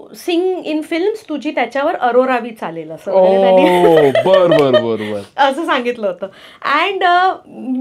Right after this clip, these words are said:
Speaker 1: when हे फिल्मचं चालू होतं, अ, कोण सिंगर वगैरे, तो he contacted me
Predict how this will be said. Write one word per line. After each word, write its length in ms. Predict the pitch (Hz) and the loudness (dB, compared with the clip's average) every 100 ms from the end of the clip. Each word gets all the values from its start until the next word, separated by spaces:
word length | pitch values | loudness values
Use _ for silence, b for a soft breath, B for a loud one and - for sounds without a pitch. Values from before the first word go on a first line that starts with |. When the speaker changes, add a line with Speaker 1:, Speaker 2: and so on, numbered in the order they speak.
| 262 | -2
Speaker 1:
when 260 | 285 294 294 | -2 -2 -6
हे 260 | 226 277 | -6 -6
फिल्मचं 500 | 277 311 285 285 320 | -6 -6 -6 -6 -6
चालू 300 | 311 294 247 | -4 -2 -2
होतं, 440 | 285 277 269 254 247 | -4 -6 -4 -4 -4
अ, 580 | 214 - 208 190 190 190 - 220 _ - | -8 -8 -8 -8 -10 -14 -18 -20 _ -10
कोण 220 | 240 226 | -8 -8
सिंगर 380 | 220 226 208 214 | -8 -8 -6 -6
वगैरे, 300 | 208 202 220 | -6 -8 -10
तो 160 | 220 294 | -10 -10
he 140 | 320 349 | -10 -6
contacted 640 | 254 208 202 - 185 165 | -6 -6 -10 -12 -18 -18
me 60 | 180 | -18